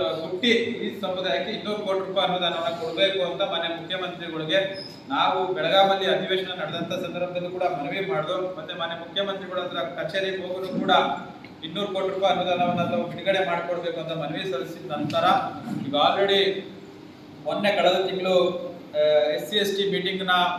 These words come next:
ವಿಧಾನಸೌಧದಲ್ಲಿ ಮಾಡಿದ್ರು. ಅಲ್ಲೂ ಕೂಡ ಸಪರೇಟ್ ಆಗಿ, ಯಾಕಂದ್ರೆ ಇದು ಮುಖ್ಯಮಂತ್ರಿಗಳ ಹತ್ರನೇ ಈ ಖಾತೆ ಇರೋದ್ರಿಂದ,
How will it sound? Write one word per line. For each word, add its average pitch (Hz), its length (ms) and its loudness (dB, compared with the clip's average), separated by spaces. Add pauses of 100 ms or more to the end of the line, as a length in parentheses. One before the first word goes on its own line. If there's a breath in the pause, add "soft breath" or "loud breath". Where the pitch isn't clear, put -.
ವಿಧಾನಸೌಧದಲ್ಲಿ 180 640 0
ಮಾಡಿದ್ರು. 180 580 2
ಅಲ್ಲೂ 190 280 -4
ಕೂಡ 180 120 0 (800)
ಸಪರೇಟ್ 185 400 6
ಆಗಿ, 175 220 4
ಯಾಕಂದ್ರೆ 175 360 0
ಇದು 185 160 -2
ಮುಖ್ಯಮಂತ್ರಿಗಳ 180 600 -2
ಹತ್ರನೇ 175 480 0
ಈ - 20 -6
ಖಾತೆ 170 360 2
ಇರೋದ್ರಿಂದ, 170 400 0